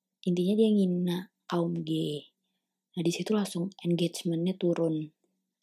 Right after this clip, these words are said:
Langsung kayak orang-orang pada nggak simpati lagi sama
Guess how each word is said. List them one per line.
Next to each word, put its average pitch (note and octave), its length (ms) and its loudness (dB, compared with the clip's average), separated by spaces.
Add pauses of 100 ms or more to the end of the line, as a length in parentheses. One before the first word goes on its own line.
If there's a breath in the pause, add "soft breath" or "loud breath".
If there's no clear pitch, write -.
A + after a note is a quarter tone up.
(580)
Langsung F#3 300 -2
kayak F#3 180 -2
orang-orang F3 460 -2 (260)
pada E3+ 220 0
nggak E3 240 -4
simpati E3 400 -6
lagi E3+ 320 -2
sama E3 240 -6